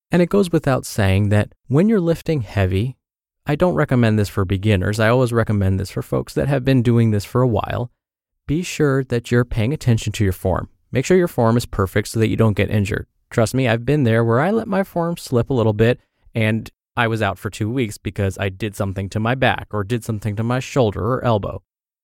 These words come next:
And I would definitely have a spotter there. As Ross mentioned, yes, your mindset is super important, but sometimes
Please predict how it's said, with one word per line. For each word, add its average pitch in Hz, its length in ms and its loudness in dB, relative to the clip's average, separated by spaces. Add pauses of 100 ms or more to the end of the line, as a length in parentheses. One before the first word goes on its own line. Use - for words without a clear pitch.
(160)
And 156 260 0
I 135 120 0
would 131 220 -4
definitely 165 360 -2
have 117 180 -2
a 104 40 -6
spotter 107 480 0
there. - 280 -4 (540)
As 127 160 0
Ross 127 300 2
mentioned, 139 540 -2 (180)
yes, 117 300 -6
your 110 100 2
mindset 135 680 -2 (120)
is 113 160 -2
super 123 420 0
important, 113 540 -4 (380)
but 123 140 -4
sometimes 123 840 -2